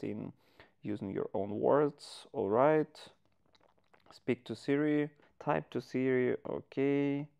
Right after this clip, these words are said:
Okay, now it's activated. Oh, okay, now it's Apple Intelligence.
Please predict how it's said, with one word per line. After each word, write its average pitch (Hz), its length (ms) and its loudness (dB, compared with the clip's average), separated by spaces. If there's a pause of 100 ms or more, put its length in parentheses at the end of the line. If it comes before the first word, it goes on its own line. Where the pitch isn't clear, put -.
(440)
Okay, 101 260 2
now 117 240 6
it's 117 160 0
activated. 95 640 -4 (720)
Oh, 90 180 2
okay, 98 260 0
now 107 280 2
it's - 120 -4
Apple 104 220 -2
Intelligence. - 640 -4